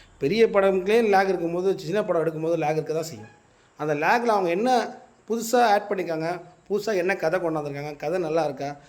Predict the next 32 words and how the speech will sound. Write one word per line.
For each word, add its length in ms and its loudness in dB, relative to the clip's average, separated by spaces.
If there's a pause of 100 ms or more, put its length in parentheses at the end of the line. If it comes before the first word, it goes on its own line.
(180)
அதை 200 -2
பார்த்து 300 0
பழகுங்க. 460 -2 (600)
சரிங்களா? 400 -6 (340)
படத்தை 320 2
பொறுத்த 280 -2
வரைக்கும் 240 -2
ஆரம்பத்துலேருந்து 640 -2
முடிவு 240 -2
வரைக்கும் 280 -8
போர் 220 -4
அடிக்கலைங்க. 320 -14 (720)
படம் 220 -2
பார்க்க 260 -4
ஆரம்பிச்சது 300 -6
எண்டு 340 -4
வரைக்கும் 280 -6
இன்ட்ரெஸ்டிங்காக 480 -6
இருந்துச்சு. 220 -12 (440)
நிறைய 240 2
ட்விஸ்ட் 300 -6
இருந்துச்சு, 380 -6 (640)
நிறைய 340 2
சீன்ஸ் 340 0
அருமையா 280 0
இருந்துச்சு. 320 -10 (320)
அந்த 260 -2 (440)
இவங்க 200 -2
வந்து 220 0
பாம் 300 0
பிளாஸ்ட் 280 -2
பண்றது, 460 -2